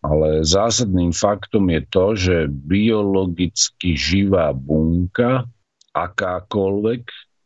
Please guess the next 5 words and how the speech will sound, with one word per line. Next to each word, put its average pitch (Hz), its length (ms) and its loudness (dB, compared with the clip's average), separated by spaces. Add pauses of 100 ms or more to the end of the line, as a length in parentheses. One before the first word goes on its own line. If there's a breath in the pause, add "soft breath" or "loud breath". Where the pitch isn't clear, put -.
(360)
jedno 98 400 0
či 101 160 -2
ľudská 92 880 -2
alebo 87 260 -2
zvieracia, 87 1120 -2